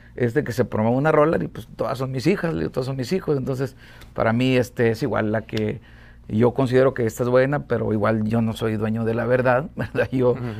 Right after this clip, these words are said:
Speaker 1: hay cualquier canción a que, canción que funcione o que se promocione de, de, de los Tucanes, yo estaría súper contento y emocionado y agradecido. Entonces, "Vamos a dar la chona, vamos a dar la chona". Pero no funcionó.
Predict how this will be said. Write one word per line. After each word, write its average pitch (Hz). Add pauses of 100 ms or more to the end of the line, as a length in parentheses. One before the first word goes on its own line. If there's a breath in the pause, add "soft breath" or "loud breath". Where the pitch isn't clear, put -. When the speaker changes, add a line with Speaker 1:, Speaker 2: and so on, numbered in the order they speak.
(140)
Speaker 1:
hay 113
cualquier 120
canción 135
a 135
que, - (260)
canción 120
que 117
funcione 127
o 131
que 120
se 120
promocione 117
de, 135
de, 98
de 95
los 104
Tucanes, 107 (280 loud breath)
yo 101
estaría 107
súper 104
contento 104
y 101
emocionado 104
y 113
agradecido. 107 (360 loud breath)
Entonces, -
"Vamos 143
a -
dar 143
la 147
chona, 151
vamos 120
a -
dar 113
la 107
chona". - (1120 soft breath)
Pero 170
no 151
funcionó. 165